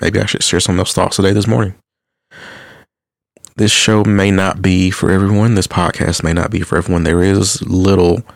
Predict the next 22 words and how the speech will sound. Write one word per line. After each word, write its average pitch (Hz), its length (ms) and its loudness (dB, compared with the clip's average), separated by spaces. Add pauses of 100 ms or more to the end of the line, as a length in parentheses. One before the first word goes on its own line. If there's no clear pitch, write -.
(560)
scripting. 98 560 -2
There 90 160 4
is 92 100 2
little 95 240 2
direction. 87 760 -2 (1200)
But 110 340 -2 (840)
if 92 200 -6
you 107 280 2
are 104 160 2
an 98 60 2
introvert 104 440 0
like 101 260 -2
me, 135 220 2 (500)
if 95 320 -4
you 95 240 2
are 90 320 2 (600)
looking 104 300 0
to 90 40 0
fill 95 260 2
some 85 200 -2
time 120 340 2
in, 113 360 2